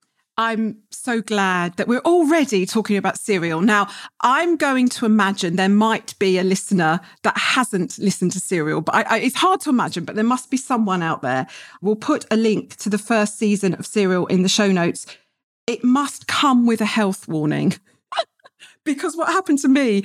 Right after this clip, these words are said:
was that when it was recommended to me all those years ago, I don't know if I slept for, I can't remember how many nights I didn't sleep for. It's so addictive. It draws you in, in a way that I don't think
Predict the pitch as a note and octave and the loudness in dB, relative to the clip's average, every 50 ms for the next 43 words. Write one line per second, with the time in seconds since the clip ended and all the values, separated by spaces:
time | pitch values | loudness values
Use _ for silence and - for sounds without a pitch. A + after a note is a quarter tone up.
0 | - - - - - A#3+ A3+ A3+ - C4 A#3+ - A#3 C#4 C4+ C#4+ - C#4 B3+ - | -2 -8 -6 -2 -2 -2 -2 -2 -2 -2 -2 0 0 0 0 2 0 0 0 0
1 | C4+ C4 - C4 B3+ B3+ B3+ C4 A#3+ - - A#3 G3+ G3+ G3+ F#3+ G3+ G3+ G3+ G#3+ | -2 0 2 2 4 4 4 2 0 0 0 0 2 2 2 2 2 2 2 2
2 | A3+ G#3+ G#3 G#3+ - G3+ - F#3 D#3+ D3+ D3+ E3 E3+ - - - - - _ _ | 2 2 2 0 0 -2 -2 0 0 2 2 0 -2 -2 -8 -16 -20 -20 _ _
3 | _ - A3 A#3 B3 B3+ B3+ C4 B3 A#3+ A#3 - - G#3+ G#3 G#3 G#3 G3 - G#3 | _ 0 0 2 2 0 0 0 0 0 0 0 2 2 2 2 0 0 0 0
4 | G3 G3 G3 - - - - G#3+ G3+ F3 - - - - - - G3 F#3 F3 - | 0 0 -2 -2 -6 -4 -2 0 0 0 -2 -4 -10 -12 -4 -2 0 0 0 -2
5 | G3 - - B3+ - - G#3 F#3+ F#3 F3 - - F3 E3 E3 D#3 E3+ E3+ E3 D3+ | -4 -4 -2 -2 0 2 0 0 0 -2 -2 0 0 0 0 2 2 2 0 0
6 | - - - - F3 E3+ E3+ E3+ - - - F#3 - - F#3+ E3+ - - - - | -2 -2 -2 -2 -2 0 2 0 0 0 0 -2 0 0 -2 -2 -2 -6 -10 -12
7 | - - A#3 A#3+ A#3+ - - - - - - - C#4 C#4 D4 D#4 D#4 C#4+ C4+ B3 | -6 -4 -4 -4 -4 -6 -12 -12 -12 -12 -8 -6 -2 0 2 2 4 4 2 2
8 | A3+ - - A3 G#3+ - - A#3+ - - - - - F#3 E3 D#3 E3+ - - - | 0 -2 -4 -6 -4 -4 -6 -6 -6 -8 -8 -6 -4 -2 -2 -2 -4 -8 -12 -18
9 | - _ _ _ - G#3+ G#3+ - - - A#3 A3+ A3+ B3 D4+ D#4 D#4 D4+ D4 C4+ | -20 _ _ _ -6 -6 -4 -6 -6 -2 -2 0 2 4 4 4 4 4 2 2
10 | - - A#3+ A3+ A3 A3 G#3+ F#3 E3+ E3 D#3 E3 - - - G#3 G3+ G#3 G3+ G3 | 0 0 0 2 2 2 2 2 0 0 -2 -2 -2 -2 0 2 2 2 2 2
11 | G3 A#3 A#3 A3+ G#3+ G#3+ G3+ - - G#3 G#3 G3+ G#3+ G#3 G3 F#3+ - - - G3+ | 0 0 2 2 2 0 0 -2 -2 -2 -2 0 0 0 0 -2 -2 -2 0 0
12 | F#3 F3 - - - | 0 0 -2 -6 -12